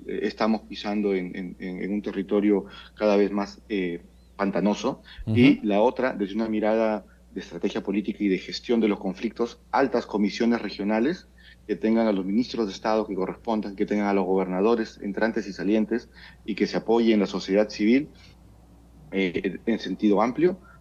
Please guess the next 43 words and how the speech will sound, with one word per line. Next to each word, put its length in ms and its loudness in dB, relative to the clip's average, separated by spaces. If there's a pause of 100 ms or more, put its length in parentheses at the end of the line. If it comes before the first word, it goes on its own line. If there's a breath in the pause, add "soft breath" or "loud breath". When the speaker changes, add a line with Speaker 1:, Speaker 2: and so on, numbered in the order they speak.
Speaker 1:
para 240 -2
que 120 -4
puedan 360 4
gestionar 720 -2
las 160 0
demandas. 480 -8
Y 60 -12
para 160 0
gestionar 380 -2
las 100 4
demandas, 420 2 (360 loud breath)
primero 260 4
hay 60 2
que 100 -4
encontrar 480 -2
quiénes 240 -2
son 120 -2
los 140 -2
actores 340 -2
que 100 -12
las 80 -10
pueden 260 2
expresar 380 -6
mejor, 340 0 (300 loud breath)
dejando 500 -2
aislados 640 2
a 60 -2
los 160 0
violentistas, 720 -4
a 40 -4
aquellos 300 2
que 80 -4
están 200 -4
ap-, 240 -4
aprovechándose 640 -2
del 160 2
terror, 400 0 (340 loud breath)
del 120 -4
pánico 400 0
y 20 2
de 100 0
la 120 0
desazón, 500 -2